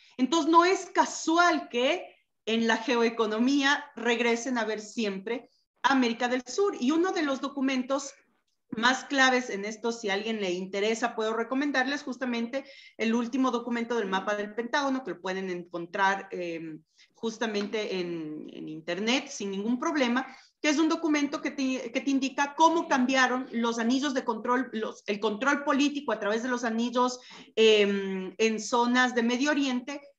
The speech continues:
hacia el control militar en los círculos de recursos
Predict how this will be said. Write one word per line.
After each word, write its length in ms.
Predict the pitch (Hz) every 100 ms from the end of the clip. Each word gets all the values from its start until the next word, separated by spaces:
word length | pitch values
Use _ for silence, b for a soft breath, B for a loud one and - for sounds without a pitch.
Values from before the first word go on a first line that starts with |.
| _ -
hacia 300 | 277 311 320
el 100 | 311
control 560 | 247 226 277 277 294
militar 800 | 294 311 302 262 - 262 262 311 - _ _ _ _ _ -
en 220 | 302 320
los 140 | 359
círculos 680 | 349 330 277 - 269 262 - -
de 280 | 226 247 262
recursos 840 | 285 - 247 233 269 254 -